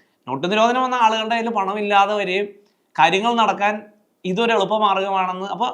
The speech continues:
ജനങ്ങളെ ആ ഒരു ഹാബിറ്റിലേക്ക് കൊണ്ടുവന്നു. വൺസ് ഇതിലേക്ക് വന്നു കഴിഞ്ഞാൽ, നമ്മൾ, അത്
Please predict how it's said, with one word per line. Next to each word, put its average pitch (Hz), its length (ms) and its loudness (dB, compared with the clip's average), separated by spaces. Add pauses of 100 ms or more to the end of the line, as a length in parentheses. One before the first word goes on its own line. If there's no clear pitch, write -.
(180)
ജനങ്ങളെ 202 380 0
ആ 247 120 2
ഒരു 254 140 -4
ഹാബിറ്റിലേക്ക് 190 600 2
കൊണ്ടുവന്നു. 175 340 -2 (760)
വൺസ് 196 380 -2
ഇതിലേക്ക് 240 320 0
വന്നു 208 160 -2
കഴിഞ്ഞാൽ, 170 240 -4
നമ്മൾ, 160 140 -4 (200)
അത് 175 80 -6